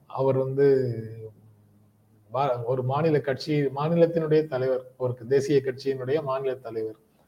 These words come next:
அதனால அவர் சொல்வதை எல்லா நேரங்களிலும் இக்னோர் பண்ண முடிவதில்லை அப்படின்னு, அப்படின்ற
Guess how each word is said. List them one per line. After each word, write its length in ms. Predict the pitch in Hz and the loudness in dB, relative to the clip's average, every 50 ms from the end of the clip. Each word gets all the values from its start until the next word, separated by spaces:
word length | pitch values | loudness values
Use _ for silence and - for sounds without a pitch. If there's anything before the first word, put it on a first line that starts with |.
| _ _ _ _ _ _ _ _ _ | _ _ _ _ _ _ _ _ _
அதனால 720 | - 135 135 135 139 143 143 151 156 160 156 151 143 135 135 127 | 0 2 2 4 6 6 8 8 10 10 10 8 6 6 4 2
அவர் 240 | 131 131 135 131 131 | 2 2 2 2 2
சொல்வதை 580 | - 151 151 151 147 147 139 143 151 156 147 139 | 4 4 4 6 6 6 6 4 4 4 2 2
எல்லா 300 | 139 147 151 170 175 170 | 4 6 8 8 8 8
நேரங்களிலும் 800 | 160 151 151 151 147 143 135 135 131 135 156 185 190 190 - - _ _ _ _ _ _ _ _ _ - - - - - - - - - - | 6 4 4 4 2 2 2 2 2 2 0 -2 -2 -4 -6 -10 _ _ _ _ _ _ _ _ _ -20 -18 -18 -18 -18 -20 -20 -20 -18 -2
இக்னோர் 460 | - 151 165 160 165 190 185 170 - | 2 2 4 6 8 10 10 10 10
பண்ண 180 | 139 139 139 131 | 6 0 -2 -4
முடிவதில்லை 840 | 127 123 127 131 135 131 127 113 117 113 113 117 120 120 110 107 - _ | -4 -2 -2 0 0 0 0 0 -2 -8 -8 -6 -4 -4 -4 -6 -8 _
அப்படின்னு, 400 | - 117 113 107 107 110 113 120 123 120 - - - | -10 -10 -8 -8 -10 -12 -12 -12 -16 -16 -16 -14 -8
அப்படின்ற 720 | 127 135 127 123 123 123 120 120 123 120 117 110 107 104 | -6 -6 -4 -4 -4 -6 -4 -2 -2 -2 -2 -2 -6 -8